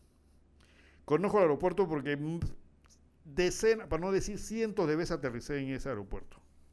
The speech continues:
Puedo decir que lo conozco bien, antes y después.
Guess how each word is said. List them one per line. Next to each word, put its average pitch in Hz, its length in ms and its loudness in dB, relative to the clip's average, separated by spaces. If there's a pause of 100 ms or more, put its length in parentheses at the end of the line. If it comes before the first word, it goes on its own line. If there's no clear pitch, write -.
(1200)
Puedo - 140 -8
decir 120 120 -14
que 120 80 -10
lo 95 120 -12
conozco 104 360 -14
bien, 107 220 -12 (140)
antes 208 520 -4
y 117 80 -4
después. - 600 -8